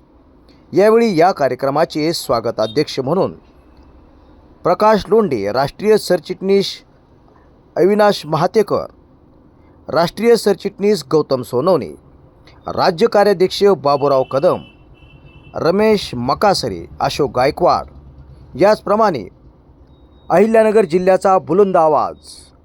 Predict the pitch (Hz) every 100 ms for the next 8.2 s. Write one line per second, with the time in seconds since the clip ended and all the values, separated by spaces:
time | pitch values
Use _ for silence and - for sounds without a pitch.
0 | - 180 254 233 180 165 185 160 196 214
1 | 160 - 147 135 131 131 185 - 78 55
2 | _ _ _ - 196 190 220 220 220 202
3 | 156 143 131 127 156 143 92 - _ _
4 | _ _ _ _ _ - 202 214 214 147
5 | 85 - _ _ _ _ _ _ _ _
6 | _ _ _ _ _ _ - 208 220 185
7 | 139 160 185 - - 123 160 180 - 226
8 | 131